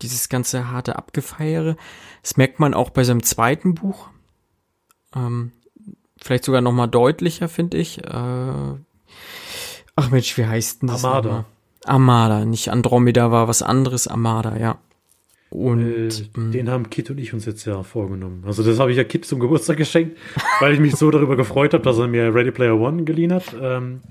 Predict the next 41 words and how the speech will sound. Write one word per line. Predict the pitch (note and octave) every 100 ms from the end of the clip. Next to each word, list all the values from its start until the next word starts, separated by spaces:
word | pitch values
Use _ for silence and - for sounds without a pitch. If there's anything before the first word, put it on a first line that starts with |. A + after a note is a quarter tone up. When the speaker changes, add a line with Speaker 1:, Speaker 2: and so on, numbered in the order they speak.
| -
Speaker 1:
Mhm. | B2+ B2+ E3+ F3+
Speaker 2:
wir | B2
haben | D#3 D#3+
uns | D3+
das | B2 -
vorgenommen, | C#3 C3 C3+ C3 B2+
die | A#2+
nächsten | B2 - C3+
Wochen | B2 -
durchzulesen. | A2 A2+ - D3 C#3 C3 C3
Und | C3 B2 B2+
danach | A#2+ A#2 C#3 -
steht | F3
natürlich | D3+ D3 D3 B2+
Ready | C#3 D3+
Player | C#3 C3+ -
Two | D3 A2 B2
an. | G2+ F#2+ _ _ _ - - - - -
Speaker 1:
Okay. | - B2+ -
Speaker 2:
Also | C#3 C3 B2+
da | C3+ C#3
bin | C#3 C3+
ich | A#2+ - -
echt | - -
<laughs> |
gespannt, | - - - E3+ - - A#2 -
was | D#3 A2+ -
da | C3
noch | B2 B2 -
Speaker 1:
Armada | C3 B2+ A#2 B2 D3
gibt's | C#3 C#3+ -
Speaker 2:
passiert. | B2 C3
Speaker 1:
auf | B2 -
jeden | C#3 D3 D#3
Fall, | - D3 C3 C3 C3+ C#3
ähm, | A#2+ A#2+ A#2 _ _ _ _ _ _ - _ -
auch | D#3 G#2+
als | - - -
Hörbuch | B2 A#2+ B2 D3+ - E3+
bei | - A#2+ B2
Spotify, | - - B2+ C#3